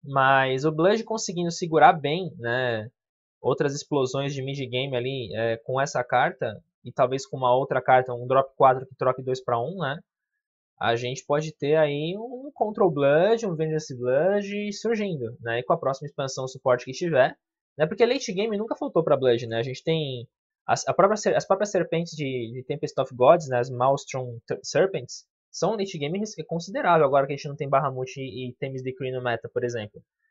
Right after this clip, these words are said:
Que é oito mana, se você tiver na Vengeance, o que no caso desse amuleto você pode tá, você co-, você enche a sua mesa de cinco cinco. Se você tem um amuleto na mesa, você quatro cinco cinco. Se você não tem um amuleto na mesa, são cinco cinco cinco.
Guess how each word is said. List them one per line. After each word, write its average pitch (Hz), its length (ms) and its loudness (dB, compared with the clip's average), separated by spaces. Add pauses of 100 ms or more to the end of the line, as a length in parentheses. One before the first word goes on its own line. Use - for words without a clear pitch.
(140)
Que 190 80 0
é 156 60 6
oito 156 220 2
mana, 165 280 0
se 202 120 -8
você 180 60 -8
tiver 156 240 2
na 160 120 2
Vengeance, 170 480 -4 (340)
o 131 80 -14
que 147 100 -8
no 139 80 -4
caso 135 240 6
desse 135 160 -8
amuleto 131 240 -2
você - 100 -8
pode 131 280 -2
tá, 143 260 4 (340)
você - 160 -2
co-, 156 180 2
você - 220 -4
enche 160 160 -6
a 170 40 -12
sua 180 160 -2
mesa 151 200 -4
de 160 80 -12
cinco 170 220 -10
cinco. 151 480 -10
Se - 140 -18
você 156 100 -12
tem 151 120 -2
um 147 40 0
amuleto 151 320 0
na 185 140 0
mesa, 175 300 2
você 180 200 -4
quatro 156 320 6
cinco 165 240 -8
cinco. 131 280 -10
Se 131 100 -16
você 147 100 -8
não 180 180 -2
tem 185 160 -4
um 180 40 0
amuleto 143 340 -2
na 185 100 0
mesa, 156 280 -2
são 165 320 -2
cinco 143 400 -8
cinco 147 260 -10
cinco. 147 320 -12